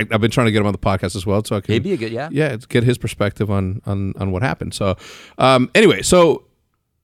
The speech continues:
Speaker 1: so nineteen ninety-nine, you start playing Counter-Strike.
Speaker 2: Yep.
Speaker 1: Connection is good because you live near a major city.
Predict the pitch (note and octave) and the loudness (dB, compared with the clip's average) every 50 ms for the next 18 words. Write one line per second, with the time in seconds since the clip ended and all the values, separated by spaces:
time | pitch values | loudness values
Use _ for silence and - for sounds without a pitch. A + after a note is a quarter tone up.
0 | _ _ _ _ _ - - - E3+ D#3 D3+ D#3 D#3+ E3 - F3+ E3 D#3+ D#3+ D3+ | _ _ _ _ _ -10 -2 0 0 2 2 2 2 2 2 2 2 4 4 4
1 | C#3 B2+ B2 B2 B2+ B2 - - - B2 - D3+ C3 - - C3+ C3 B2+ B2 A#2+ | 4 4 2 2 0 -2 -4 -2 -2 0 0 0 0 0 0 0 2 2 0 0
2 | A2+ - - - A#2+ A#2 A2+ G#2+ - - A#2+ A2 A2+ A2+ - - - A#2 A#2 A2+ | -2 -4 -2 0 0 2 0 0 0 0 0 2 0 -2 -2 -2 0 0 0 0
3 | - D#3 C#3+ C3 A#2+ - C3 A#2+ A#2+ B2+ A#2+ - A#2 A2+ A#2+ A2+ A#2 A#2 A#2 A#2+ | 0 0 -2 -2 0 2 2 2 2 0 -2 -2 -2 -2 0 0 0 0 0 0
4 | A#2 A2+ A2 A2 A2 G#2+ A2+ A2 - - A2 G#2+ G#2+ G#2+ | 0 2 2 0 0 0 -2 -4 -2 -2 -2 -2 -2 -4